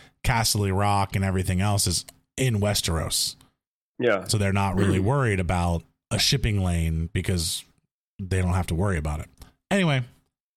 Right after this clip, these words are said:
Speaker 1: moving on. We make a time jump again.
Speaker 2: I mean, good lord, this show is not messing around. They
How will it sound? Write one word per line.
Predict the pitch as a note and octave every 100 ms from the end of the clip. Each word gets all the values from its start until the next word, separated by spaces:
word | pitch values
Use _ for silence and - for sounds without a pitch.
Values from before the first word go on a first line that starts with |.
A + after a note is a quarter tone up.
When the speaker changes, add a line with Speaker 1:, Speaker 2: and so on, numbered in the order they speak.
| _ _ _ _ _ D3
Speaker 1:
moving | G3 G#3+ F#3+
on. | D3+ C#3 C3 C3+ C3 _ _ _ _ _ _ _ _ _ _ _ A#2
We | D#3
make | G#3+ A3
a | G#3
time | E3 E3+ F3
jump | C3 B2 G2+
again. | F2+ E2 D#2+ - _ _ _ _ _ _ _ _ _ -
Speaker 2:
I | D#3+
mean, | E3+ F3 E3 C#3
good | D#3 F3 E3+ D3+ -
lord, | A#2 A#2 A#2 A#2 A2 G2+ G2 G#2+ -
this | A2 A#2 A2+
show | - A#2 G#2+ G#2 G2
is | G2+ G#2 G2 G2+
not | A2+ A#2 B2+ C#3+ C#3
messing | C3+ A#2 - G#2+
around. | G2+ G2+ G2 G2 G2+ G2 - G#2+
They | A#2 A#2+ A#2 A#2+